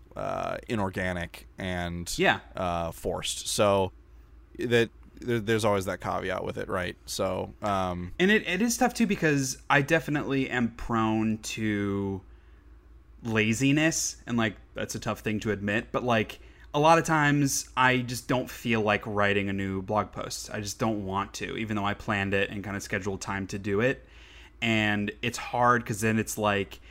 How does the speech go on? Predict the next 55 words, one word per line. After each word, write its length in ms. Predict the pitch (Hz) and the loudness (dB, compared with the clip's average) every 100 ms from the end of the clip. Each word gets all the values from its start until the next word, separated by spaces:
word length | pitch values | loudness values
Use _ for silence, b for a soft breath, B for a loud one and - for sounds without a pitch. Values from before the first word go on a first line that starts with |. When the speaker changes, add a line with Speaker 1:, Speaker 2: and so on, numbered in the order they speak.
| b | b
Speaker 2:
well, 240 | - 120 127 | 2 6 6
do 180 | 120 120 | 4 4
I 120 | 117 | 6
not 320 | 131 139 - | 6 6 4
w-, 220 | 120 120 - 123 | -6 -8 -4 0
do 140 | 131 | 4
I 160 | 127 127 | 4 4
not 340 | 127 123 147 - | -2 4 4 4
want 240 | 127 131 | -2 -2
to 100 | - | -2
write 260 | 117 110 107 | 2 4 4
it 160 | 107 113 | 2 -2
because 560 | 113 117 107 101 95 - | -6 0 2 2 -2 -2
I 100 | 110 | 0
don't 360 | 107 107 - - | 2 0 -4 -14
care 320 | - 104 107 | 0 4 4
about 260 | 107 98 | 4 0
the 80 | 110 | -2
thing 460 | 101 113 107 104 107 | -4 -2 0 -2 -4
I'm 180 | 101 101 | -4 -4
gonna 160 | 95 | -2
write 240 | 95 110 170 | 2 4 6
about, 380 | 196 214 208 B B | 6 4 2 B B
or 140 | - 123 | 0 2
do 140 | 123 | 4
I 80 | 120 | 4
not 260 | 117 123 113 | 6 4 4
want 200 | 117 117 | 0 2
to 80 | |
write 200 | 113 107 | 4 6
it 100 | 107 | 4
because 220 | 104 104 101 | 2 0 0
I'm 140 | 98 | -2
feeling 320 | 110 101 98 | -4 -4 -2
lazy 320 | 101 101 95 | 0 0 -2
and 80 | 95 | -4
I'd 100 | 95 | -2
rather 200 | 98 95 | -2 -2
just 180 | 95 92 | -4 -4
sit 120 | 107 | -4
on 80 | 98 | -6
the 80 | 98 | -8
couch? 500 | - 98 - - - b b b | -8 -8 -8 -10 -10 b b b
It's 200 | 123 120 | -6 -6
that 340 | - 127 120 - | 2 4 4 4
kind 260 | 113 107 | 0 2
of 140 | 104 90 | 0 -2
struggle. 480 | - 117 101 95 95 | -4 0 0 0 -4
'Cause, 160 | 117 | 2
like, 160 | 117 107 | 2 2
Speaker 1:
Sure. 400 | - 123 104 92 | 0 2 2 4
Speaker 2:
literally 320 | 139 147 139 | 4 6 8
this 160 | 135 143 | 6 6
morning 280 | 151 139 110 | 6 6 4
before, 580 | 107 117 113 110 110 | 2 2 4 4 2